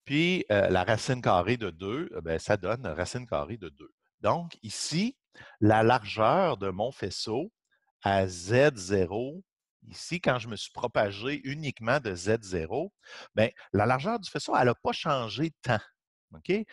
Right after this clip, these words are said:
C'est pas le double ou le triple ou le quadruple de ce que j'avais au début. La grosseur de mon faisceau, elle a pas beaucoup changé. OK ? Fait qu'on va dire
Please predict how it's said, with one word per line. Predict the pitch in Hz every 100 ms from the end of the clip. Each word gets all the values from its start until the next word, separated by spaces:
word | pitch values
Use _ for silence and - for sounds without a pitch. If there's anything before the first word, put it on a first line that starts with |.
| -
C'est | - -
pas | 226
le | 147
double | 98 139 127
ou |
le | 92
triple | - 113 147 104
ou |
le | 85
quadruple | - 101 101 143 120
de | 87
ce | -
que |
j'avais | 92 90 117
au | 113
début. | 90 85 147 226 - - -
La | 101
grosseur | 117 147 - 240
de | 190
mon | 123
faisceau, | - - 226
elle | 107
a | 98 -
pas | 214
beaucoup | 139 - 139
changé. | - 101 80 76 - _ _ _ _ _ _ _
OK ? | 90 151 175 - - -
Fait | 123 123 - -
qu'on | 101
va | 98 117
dire | 104 104 170 240 202 101 82